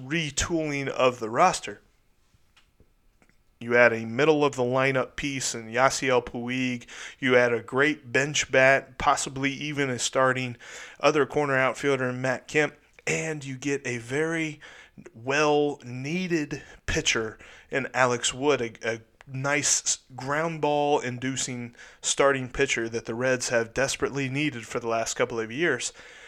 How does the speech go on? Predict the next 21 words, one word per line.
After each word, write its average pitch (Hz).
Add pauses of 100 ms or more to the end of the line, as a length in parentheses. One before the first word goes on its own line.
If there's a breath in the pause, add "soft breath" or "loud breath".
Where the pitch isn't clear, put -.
(180 loud breath)
And 147
they 156
did 175
that 170
all 139
very 139 (520 loud breath)
adeptly, 123
as 120
he 120
puts 117
it, 107
you 120
know, 117
kind 123
of 113
taking 139
advantage 123
of 127 (280 loud breath)
that 143
market, 131 (720)
um, 110